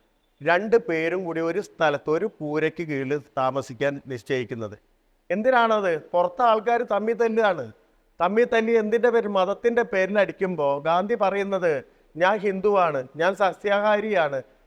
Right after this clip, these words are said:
ഞാൻ എൻ്റെ രീതിയിലാണ് വസ്ത്രധാരണം ചെയ്യുന്നത്, ഇദ്ദേഹം മുസ്ലിമാണ്, ഇദ്ദേഹം മാംസാഹാരിയാണ്, ഇദ്ദേഹം, ഇദ്ദേഹത്തിൻ്റെ വസ്ത്രധാരണം എൻ്റേത് വലിയ വ്യത്യാസമാണ്, ഇന്ന് മുതൽ ഞങ്ങൾ രണ്ടുപേരും രണ്ട് രാജ്യത്തെ പൗരന്മാരാണ്." പക്ഷേ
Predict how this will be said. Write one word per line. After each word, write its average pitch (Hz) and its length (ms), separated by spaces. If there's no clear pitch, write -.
ഞാൻ 202 240
എൻ്റെ 208 280
രീതിയിലാണ് 214 520
വസ്ത്രധാരണം 190 600
ചെയ്യുന്നത്, 151 420
ഇദ്ദേഹം 214 360
മുസ്ലിമാണ്, 202 640
ഇദ്ദേഹം 208 720
മാംസാഹാരിയാണ്, 196 1120
ഇദ്ദേഹം, 208 380
ഇദ്ദേഹത്തിൻ്റെ 196 560
വസ്ത്രധാരണം 196 680
എൻ്റേത് 196 300
വലിയ 185 360
വ്യത്യാസമാണ്, 180 640
ഇന്ന് 214 240
മുതൽ 214 400
ഞങ്ങൾ 202 240
രണ്ടുപേരും 190 600
രണ്ട് 185 260
രാജ്യത്തെ 175 640
പൗരന്മാരാണ്." 156 720
പക്ഷേ 165 580